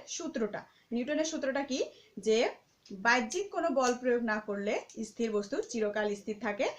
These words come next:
এবং গতিশীল বস্তু তার সুষম গতিতে সামনের দিকে সরল পথে চলতে থাকে। তাহলে আমরা এই নিউটনের প্রথম সূত্র থেকে কি জানতে পারলাম?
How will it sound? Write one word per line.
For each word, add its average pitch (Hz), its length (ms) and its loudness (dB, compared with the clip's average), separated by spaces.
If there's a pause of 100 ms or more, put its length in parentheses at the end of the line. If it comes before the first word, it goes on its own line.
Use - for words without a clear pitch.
(160)
এবং 208 260 0
গতিশীল 240 440 0
বস্তু 220 400 0 (160)
তার 214 140 0
সুষম 226 460 -2
গতিতে 202 400 0 (340)
সামনের 208 400 0
দিকে 220 260 -6
সরল 208 300 0
পথে 208 260 0 (360)
চলতে 294 320 6
থাকে। 202 280 -6 (240)
তাহলে 285 340 4
আমরা 233 440 4
এই 226 200 2
নিউটনের 262 360 0
প্রথম 277 280 0
সূত্র 226 280 -2
থেকে 226 220 2
কি 277 180 -4
জানতে 294 260 -2
পারলাম? 269 360 4